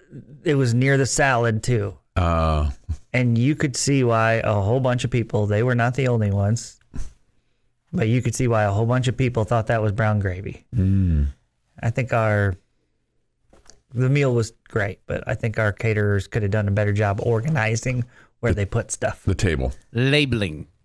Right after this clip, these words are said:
Speaker 1: A label.
Speaker 3: Label.
Speaker 1: How about label?
Speaker 2: Yeah.
Speaker 1: Yeah.
Speaker 2: It seems to me like you, that would be a good skill set for you.
Speaker 3: Labeling?
Speaker 2: No, to, uh, organizing. Jamie. Jamie's a good organizer.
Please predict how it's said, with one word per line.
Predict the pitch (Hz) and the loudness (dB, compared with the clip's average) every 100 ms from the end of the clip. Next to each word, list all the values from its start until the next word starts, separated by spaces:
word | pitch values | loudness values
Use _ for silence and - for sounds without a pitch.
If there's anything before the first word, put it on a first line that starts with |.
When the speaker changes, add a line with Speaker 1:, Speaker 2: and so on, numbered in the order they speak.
| - | -6
Speaker 1:
A | 123 | -2
label. | 117 120 117 107 110 | 2 2 2 0 -2
Speaker 3:
Label. | 131 135 131 95 78 | 0 0 0 -2 -2
Speaker 1:
How | |
about | 120 120 | -2 0
label? | 120 104 101 - - | 0 0 -2 -4 0
Speaker 2:
Yeah. | 80 64 - - - _ _ _ | 0 0 -6 -16 -20 _ _ _
Speaker 1:
Yeah. | - 107 - - - _ _ _ _ _ - 120 - - - | -8 -8 -8 -16 -18 _ _ _ _ _ -4 -2 -2 -4 -4
Speaker 2:
It | 156 | 0
seems | - 311 - | 2 2 0
to | 117 | 0
me | 117 | 2
like | 107 95 | 0 0
you, | 110 - | -2 0
that | 113 | 0
would | 123 95 | 0 0
be | 87 | 0
a | |
good | 78 95 80 | 0 -2 -2
skill | - 82 | -4 -2
set | 78 - - | -2 -4 -4
for | 78 | -2
you. | 76 65 62 - - _ | 0 -2 -4 -12 -20 _
Speaker 3:
Labeling? | 104 - 180 277 302 - | -4 0 2 2 0 0
Speaker 2:
No, | 110 85 76 - | 2 0 -2 -4
to, | 90 - | -4 0
uh, | 98 92 | 0 0
organizing. | 101 95 87 76 71 71 - _ _ | 0 0 0 -2 -2 -6 -8 _ _
Jamie. | - 87 71 73 _ _ _ _ _ - 101 | -2 -2 -2 -6 _ _ _ _ _ -6 -2
Jamie's | 120 139 107 | 0 0 0
a | |
good | 90 | 0
organizer. | 90 82 78 67 65 - | 0 0 0 -2 -2 -6